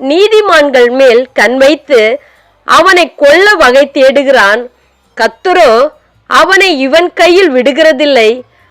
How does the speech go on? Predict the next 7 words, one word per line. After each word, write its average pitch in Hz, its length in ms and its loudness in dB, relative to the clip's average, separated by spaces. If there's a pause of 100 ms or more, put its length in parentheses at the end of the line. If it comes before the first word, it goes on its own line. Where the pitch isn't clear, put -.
(220)
அவன் 302 300 0
நியாயம் 311 540 0
விசாரிக்கப்படுகையில் 277 1400 0 (540)
அவனை 330 440 2 (120)
ஆக்கினைக்குள்ளாக 302 1000 0 (680)
தீர்க்கிறதும் 330 720 0
இல்லை. 339 300 2